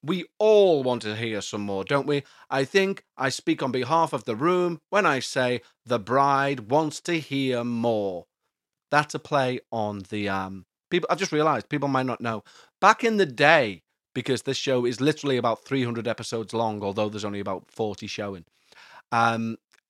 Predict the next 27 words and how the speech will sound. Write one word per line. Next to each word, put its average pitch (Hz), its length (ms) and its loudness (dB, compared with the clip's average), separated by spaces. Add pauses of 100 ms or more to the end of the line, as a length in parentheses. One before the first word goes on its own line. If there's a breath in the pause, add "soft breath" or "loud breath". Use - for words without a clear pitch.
(160)
I 127 140 4
used 170 300 -4
to 185 80 -6
say, 151 480 2
I 131 100 0
used 139 160 -2
to 135 80 -4
find 127 220 -4
it 120 80 -6
funny 127 460 -2
that 110 240 -2 (100)
always 147 580 0
in 120 140 -4 (120)
every 120 420 -2
speech - 680 -8 (140)
at 113 100 -4
a 107 60 -4
wedding, 101 420 -4 (480)
they 117 140 0
would 110 140 -4
say, 104 360 -2 (280 soft breath)
"I 123 80 -6
think 190 220 -4
we 156 100 0
can 147 160 -4
all 214 320 4
agree 135 560 -2